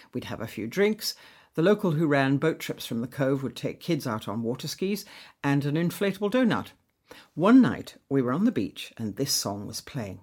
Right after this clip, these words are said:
I just thought, "Wow, this is actually amazing. I'm on my beach, my parents are over there,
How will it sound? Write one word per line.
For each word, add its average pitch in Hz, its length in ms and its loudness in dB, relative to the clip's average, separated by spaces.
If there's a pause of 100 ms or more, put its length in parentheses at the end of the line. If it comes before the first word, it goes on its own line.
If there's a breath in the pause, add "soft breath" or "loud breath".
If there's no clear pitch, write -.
(120)
I - 100 -10
just 147 300 -8
thought, 117 240 -8 (160)
"Wow, 135 640 -12
this - 160 -12
is - 160 -14 (100)
actually 113 400 -8
amazing. 143 720 2 (400 loud breath)
I'm 117 100 -2
on 131 140 -2
my 240 160 4
beach, 226 460 -4
my - 240 -18
parents 233 420 -2
are 220 60 0
over 214 160 0
there, 196 340 2